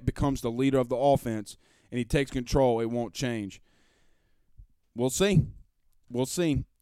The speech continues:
Tyler Cormier says, hashtag Ask Blake, "Do we have any update on Miles?" No. Um, you know, I th-, you know, I, we're still gonna, you know, we're gonna have to wait and see. I mean, we're gonna have to wait and see how it goes day by day. And I, I hate to say it like that, but how does he do in rehab?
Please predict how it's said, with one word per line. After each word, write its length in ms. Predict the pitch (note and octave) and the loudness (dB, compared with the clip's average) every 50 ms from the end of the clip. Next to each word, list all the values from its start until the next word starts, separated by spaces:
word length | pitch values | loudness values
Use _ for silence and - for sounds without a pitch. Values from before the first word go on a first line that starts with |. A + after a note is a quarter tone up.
| _ _ - | _ _ -6
Tyler 300 | - E3+ D3+ D#3+ E3+ D#3+ | -2 0 2 2 2 2
Cormier 440 | - F#3 F#3+ F#3+ F3+ E3 D#3 D#3 D3 | 4 4 4 6 6 4 2 2 0
says, 300 | - - D3+ C#3+ C3+ C#3+ | 0 2 0 2 2 2
hashtag 400 | D#3+ D3+ D3 - D#3+ D3+ C#3 B2 | 0 -2 0 0 -2 -2 -2 -2
Ask 320 | C#3 C#3+ C#3+ C#3 - C3 | -4 -2 -2 -4 -4 0
Blake, 420 | - C3+ C3 C#3 C#3 C3+ - - - C3 | 0 2 2 2 0 -2 -4 -8 -16 -6
"Do 140 | - C#3 C3+ | 0 0 2
we 100 | C#3 C#3 | 2 2
have 180 | D#3 C#3+ C3+ | 0 0 -2
any 160 | C3+ C3 C3 B2 | -2 -2 -2 0
update 320 | C3+ C3+ - C#3 C3 B2+ | -2 -2 0 -2 0 0
on 140 | B2+ A#2+ A#2+ | 0 -2 -2
Miles?" 420 | A#2+ B2+ C3 C3 B2+ B2+ - A#2+ | -2 0 0 2 0 0 -2 -2
No. 520 | B2 A#2+ B2 B2 B2 B2 B2 A#2+ A#2+ - - _ - | -4 0 0 2 2 2 2 2 0 -4 -6 _ -8
Um, 640 | - B2+ B2 A#2+ A#2 A2+ A2 G#2 G2+ G2 E2+ - _ _ _ _ _ - | -4 -2 -2 -2 -2 -2 -4 -4 -6 -8 -12 -14 _ _ _ _ _ -4
you 120 | - C3 | -2 0
know, 100 | B2+ B2 | 0 0
I 140 | A#2 B2 C3+ | 0 -2 -4
th-, 160 | - - - - | -4 -6 -14 -8
you 160 | C3+ C3+ B2+ | -2 -2 0
know, 200 | B2 A2+ G#2 G2 _ _ _ _ _ _ - | 0 0 -4 -6 _ _ _ _ _ _ -8
I, 200 | - C3+ C3 A#2 - _ - - _ _ _ _ _ _ - _ _ _ _ _ _ _ _ _ _ _ _ _ _ _ - C3+ - - - - | -4 -4 -4 -4 -6 _ -20 -20 _ _ _ _ _ _ -20 _ _ _ _ _ _ _ _ _ _ _ _ _ _ _ -8 -6 -2 -2 -2 -2
we're 260 | - C#3+ D3 D#3 D#3+ | 0 2 4 4 4
still 260 | D3+ - - F#3 F#3+ F#3+ | 4 4 8 8 8 8
gonna, 200 | F3+ F#3 F3+ - | 6 4 -2 -2
you 160 | C#3 D#3+ D#3 | 0 2 4
know, 80 | D#3+ D#3 | 4 4
we're 140 | D3 D#3 D#3+ | 4 2 2
gonna 100 | E3+ E3 | 0 0
have 80 | D#3+ | 2
to 80 | - D#3 | 2 4
wait 200 | C#3+ D#3 D#3+ D#3 | 4 4 2 0
and 100 | C#3+ C3+ | -2 -4
see. 340 | - - F3 F3 E3 D3 C3+ | -4 -2 0 2 2 2 2
I 40 | |
mean, 220 | C3 C3+ C3+ C3+ C3+ | 2 0 0 0 0
we're 120 | C#3 C#3+ | 0 -2
gonna 120 | C3+ D3 C#3 | -2 -2 -4
have 80 | C#3 B2+ | -2 -2
to 60 | C3+ | -2
wait 120 | C#3+ C#3+ | -2 0
and 100 | C#3+ C#3 | -2 -4
see 160 | - - C#3+ | -2 -2 -2
how 180 | C#3+ C#3 C3+ C3+ | -2 0 -2 -2
it 160 | C3+ C3+ C3 | -2 -4 -2
goes 240 | C3 C#3+ C3+ B2+ A2+ | 0 0 0 0 -2
day 200 | - C#3 C3+ C#3 | -4 -2 -2 -2
by 180 | C3+ C3 B2 B2 | 0 -2 -2 -2
day. 240 | A#2+ D3 D#3 D#3+ D3+ | -2 0 0 2 0
And 80 | C3+ | 0
I, 240 | B2+ B2+ B2 G#2+ C3+ | -2 -4 -4 -4 -4
I 40 | C3 | -4
hate 200 | C3+ D3+ D3+ C3+ | -2 -4 -6 -6
to 60 | A#2 | -10
say 240 | - - - E3+ E3+ | -10 -4 -2 0 0
it 80 | D#3+ C3 | 0 -2
like 240 | B2+ B2+ B2 B2 | -4 -6 -6 -4
that, 200 | - C3 C3+ C3+ | -4 -4 -4 -2
but 140 | B2 B2+ A#2+ | -2 -4 -4
how 140 | B2 C#3 C#3 | -2 -4 -4
does 140 | C#3 C3+ B2+ | -4 -4 -4
he 100 | C#3 C3 | -4 -2
do 180 | B2+ C3 B2+ | 0 0 0
in 160 | B2+ A2+ A2 A#2+ | 0 -2 -4 -2
rehab? 540 | C3 C#3 B2 B2+ A2 G2+ F2+ E2+ D#2 - | -2 -2 -2 -4 -8 -10 -10 -12 -12 -12